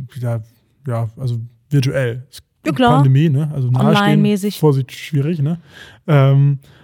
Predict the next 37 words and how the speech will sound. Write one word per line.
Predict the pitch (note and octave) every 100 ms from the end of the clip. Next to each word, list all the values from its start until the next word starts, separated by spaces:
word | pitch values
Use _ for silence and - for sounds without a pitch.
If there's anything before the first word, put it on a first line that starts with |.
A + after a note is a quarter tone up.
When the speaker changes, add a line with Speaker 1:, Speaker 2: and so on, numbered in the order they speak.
| _ -
Speaker 1:
aber | G3+ A#3
ja. | F3 G#2+
Speaker 2:
Edit | - G#3 G3+
Paul | F#3+ G#3 F#3
Wolter | G3 F#3 F#3+
auf | E3+
Instagram. | G3 G3 - F#3+ G3 F3+ E3+ D#3+ D#3 D#3
Speaker 1:
Instagram, | D#3 D3+ C3 B2 B2
genau. | D#3+ A#2 G#2 _ _ _ _ _ - -
Und | F#3 F#3
ja, | A3
dann, | D3 C#3 D3 - -
ähm, | F3+ E3+ E3+ _ -
deswegen | C#3+ E3+ G#3 A#3+
Speaker 2:
Oder | - -
Speaker 1:
vielen | - G#3
Speaker 2:
Facebook. | E3 F3 G3 -
Speaker 1:
Dank, |
äh, | F3+ D#3+ D#3
dass | D3+
ihr | D#3+
jetzt | D3 B2+
dabei | C3 A#2+ B2
wart, | D#3 A3+ - -
wenn | E3
ihr |
so | D3
lange | D3
durchgehalten | C3+ C3 C#3+ C#3 D#3
habt. | F3
Speaker 2:
Kennst | A3 G3
du |
A | -
S | G3 -
M | F#3+
R? | F3 F#3 C4 - _ _
Speaker 1:
Nee, | - B2